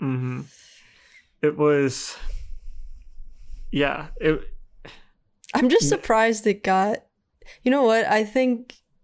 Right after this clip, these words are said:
Speaker 2: with the, the awards this year, award shows, it's just, and the amount of films that, um, didn't really do well, and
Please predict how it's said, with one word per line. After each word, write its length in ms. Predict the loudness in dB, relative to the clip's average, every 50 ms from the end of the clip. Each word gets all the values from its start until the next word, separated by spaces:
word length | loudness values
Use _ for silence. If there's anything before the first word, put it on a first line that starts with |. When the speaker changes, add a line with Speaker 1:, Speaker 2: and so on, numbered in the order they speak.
| _ _ _ _ _ _ _ _ _ _
Speaker 2:
with 220 | 0 0 0 2
the, 520 | 2 2 2 4 4 4 2 2 0 -4 -8 _ _ _
the 120 | 0 2 2
awards 460 | 4 4 2 2 0 0 0 -2 -4
this 240 | -4 -4 -4 -4 -4
year, 420 | -4 -2 -2 -2 -2 -2 -4 -6 _ _ _ _
award 300 | 0 2 2 2 0 -2
shows, 480 | -4 -4 -4 -4 -4 -4 -4 -6 -8 -8 _
it's 260 | -2 -2 -2 -2 -2
just, 460 | -2 -2 -2 0 -4 -4 -4 -6 -12 _ _ _ _ -20 -20 -20 _ _ _ _ 0
and 140 | 2 2
the 40 | 4
amount 260 | 4 4 4 4 2
of 80 | 0 -4
films 420 | -4 -4 -2 -2 -2 -2 -4 -4 -2
that, 320 | -2 -2 -2 -2 -4 -8 _ _ _ _ _ _ _ _ _ _
um, 640 | -8 -6 -4 -4 -6 -6 -8 -10 -12 -12 -12 -14 -16 _ _ _ _ _ _ _ _ _ _ _ _ _ _ _ _ _ _ _ _ _ _ _ _ _ -20 _
didn't 320 | -6 -6 -4 -4 -6 -8
really 260 | -8 -8 -8 -8 -8
do 280 | -8 -8 -8 -8 -6 -4
well, 340 | -4 -4 -2 -2 -2 -4 -4
and 300 | -6 -8 -10 -12 -14